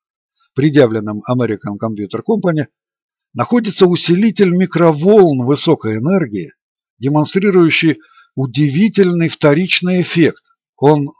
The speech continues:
дробит твердые тела на их молекулярные компоненты. Также среди них имеются некоторые электроприборы, функционирующие с такими частотами, как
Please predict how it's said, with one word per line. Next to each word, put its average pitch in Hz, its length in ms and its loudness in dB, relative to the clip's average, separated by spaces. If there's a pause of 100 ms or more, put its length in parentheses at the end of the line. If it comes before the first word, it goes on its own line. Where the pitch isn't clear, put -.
(140)
дробит 139 720 -2 (420)
твердые 113 960 -2
тела 135 500 -2 (400)
на 113 200 -6
их - 340 -4 (140)
молекулярные 123 920 -2
компоненты. 123 800 -6 (1160)
Также 131 260 0
среди 131 360 -4
них 156 220 -4
имеются 135 540 -4
некоторые 135 480 -2
электроприборы, 131 840 -4 (640)
функционирующие 143 920 2
с - 80 -10
такими 127 400 -4
частотами, 139 640 -4
как 127 340 0